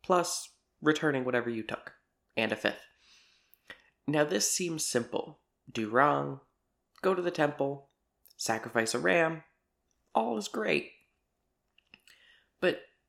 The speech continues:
the ram that is sacrificed comes from your own herd.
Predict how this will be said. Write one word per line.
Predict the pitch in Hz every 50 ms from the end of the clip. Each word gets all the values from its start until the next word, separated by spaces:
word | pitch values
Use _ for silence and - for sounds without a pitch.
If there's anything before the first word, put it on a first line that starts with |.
| _ _ _ _
the | 156 156 165 156
ram | 156 208 214 214 208 196 180 165
that | 151 151 143 - - -
is | 139 - -
sacrificed | - 160 156 156 - 151 147 - - 127 127 123 123 - - - -
comes | - - 170 160 151 147 135 135 131 127 - - - - - - -
from | 143 131 131
your | 123 120 - - _
own | 131 135 139 127 110 110 107 127 - - - _ _ - -
herd. | - - - - - -